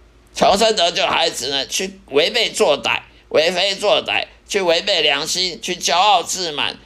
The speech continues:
去，去发大财，去，去买乐透，想中，想偏，偏财运，那么这种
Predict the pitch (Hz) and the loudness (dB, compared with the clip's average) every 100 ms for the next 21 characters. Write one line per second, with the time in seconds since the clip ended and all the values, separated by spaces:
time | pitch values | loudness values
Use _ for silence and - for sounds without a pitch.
0 | _ - 208 180 - 180 156 160 190 202 | _ -8 -4 -4 -2 -2 2 2 2 2
1 | 180 165 - 131 143 - 165 165 - 180 | 2 2 0 -2 0 -2 -6 -6 -2 -2
2 | 147 120 170 170 151 185 143 131 120 120 | 0 -2 0 0 0 0 0 0 -4 -6
3 | - - - - - - 175 139 - - | -8 -20 -20 -20 -8 2 2 2 -6 -6
4 | 139 120 101 - 175 180 - - - 185 | -4 -4 -6 -4 -2 -4 -10 -14 -4 -2
5 | 170 160 143 165 175 - - - - _ | 0 0 0 0 -2 -4 -14 -20 -20 _
6 | - 285 220 202 196 233 190 175 | 0 0 2 0 0 2 2 0